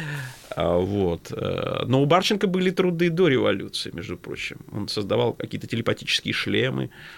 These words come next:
он и печатал, по-моему, в "Природа и люди" были, э, были две или три публикации на этот счёт.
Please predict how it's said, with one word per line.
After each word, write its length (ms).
он 380
и 360
печатал, 420
по-моему, 320
в 60
"Природа 440
и 60
люди" 240
были, 380
э, 140
были 280
две 160
или 80
три 180
публикации 640
на 160
этот 220
счёт. 360